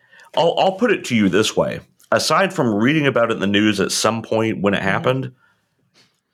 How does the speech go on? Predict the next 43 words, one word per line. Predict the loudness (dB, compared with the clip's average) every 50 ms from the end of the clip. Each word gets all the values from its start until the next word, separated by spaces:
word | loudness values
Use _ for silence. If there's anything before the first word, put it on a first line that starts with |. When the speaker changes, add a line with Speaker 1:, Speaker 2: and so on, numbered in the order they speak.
| _ -2
Speaker 1:
I | 0 0 2
don't | 2 0 0 0 0
think | -2 0 2
I've | 2 0 2
ever | 2 2 2 2
actually | 2 0 -2 -2 0 2
had | 2 0 0 0
anybody | 0 0 0 0 2 2 0 0 0
bring | 0 0 0 0 0
it | 0
up | -2 -2 -2
in | -4 -4
conversation | -2 0 0 0 0 -2 -2 0 0 0 0 0 -2 -2 -2
or | 0 0 0
that's | 0 0 -2 -2
had | -2 -2 -2 -2
any | -2 0 2 2 0 0 0
impact | -2 -2 -2 -4 -4 -4 -4 -4 -4 -8 -10 -12 -12 -12 -14 _ _ _ _ _ _ _ _ _ _ _ _ _ _ _ _ _ _
to | -4 -2 0 0 0
me | 0 0 2 2 2 2 2 2 0 -2 -4 -6 -6
that | -4 -2 -2 0 2
I | 2 2 2
have | 0 -2 -2 -2
noticed | 0 0 0 0 0 -2 -4 -4 -4 -4
or | -2
witnessed | -2 -2 -2 -2 -4 -6 -6 -4 -4
or | -2 -2
been | -2 -4 -4 -2
part | -2 0 0 -2 -4
of. | -6 -6 -2
So | -2 0
that | 0 2 2 0 0 -2 -6 _ _ _ _ _ _ _
wasn't | -6 -2 0 0 0 0 0 0
even | 0 2 0 0
on | 0 0 0 0 2
my | 0 -2 -2 -4 -8
radar | -8 -6 -2 0 0 0 0 0 -2 -2 -4 -4 -6 -8 -8 -4 -2
as | -2 -2 -2
a | -4 -6
thing. | -2 -2 -2 -2 -4 -8 -8 -4
Speaker 2:
Huh. | -2 -2 -2 -4 -8 _ _ _ _ _ -12
Speaker 1:
Y-, | -12 -12 -12 -14 -14 _ -4
but | -2 -2